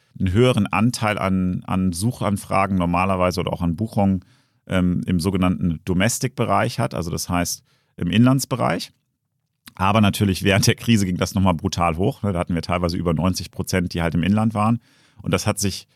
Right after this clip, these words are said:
jetzt schon wieder sehr normalisiert, ne? Also wenn man jetzt zum Beispiel in Deutschland guckt, dort hatten, äh, haben wir, glaube ich, im Moment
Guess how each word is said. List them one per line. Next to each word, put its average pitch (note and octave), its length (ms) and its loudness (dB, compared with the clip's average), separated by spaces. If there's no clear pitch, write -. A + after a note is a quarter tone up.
jetzt G#2+ 200 -2
schon G#2 200 4
wieder F2+ 400 2
sehr F2+ 260 -2
normalisiert, F2 720 0
ne? B2 100 2
Also F2 180 2
wenn F2+ 100 2
man F2 100 4
jetzt - 180 -2
zum F#2 120 2
Beispiel E2+ 220 0
in E2+ 60 0
Deutschland G2 380 2
guckt, - 300 -6
dort F#2 240 2
hatten, G2 400 2
äh, - 120 -6
haben F#2 300 2
wir, F#2+ 120 2
glaube F2+ 280 2
ich, - 180 -6
im F#2 100 2
Moment F#2 540 4